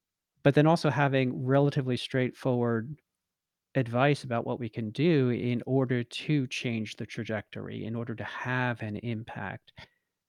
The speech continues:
And that, that action does demand a certain awareness that we otherwise might not have. We have to think about,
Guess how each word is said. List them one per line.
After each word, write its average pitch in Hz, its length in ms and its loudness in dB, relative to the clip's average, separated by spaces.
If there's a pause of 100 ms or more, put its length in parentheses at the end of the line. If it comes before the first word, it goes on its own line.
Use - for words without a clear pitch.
(380)
And 139 200 2
that, 131 340 4 (680)
that 135 200 6
action 135 680 4
does 139 400 4 (420)
demand 117 720 -2 (600)
a 139 80 0
certain 135 280 0
awareness 120 640 2
that 113 320 -2
we 117 360 -2
otherwise 113 720 0 (220)
might 117 240 -2
not 107 160 -4
have. 131 340 0
We 113 80 -2
have 117 160 -4
to - 80 -12
think - 360 -2
about, 104 500 0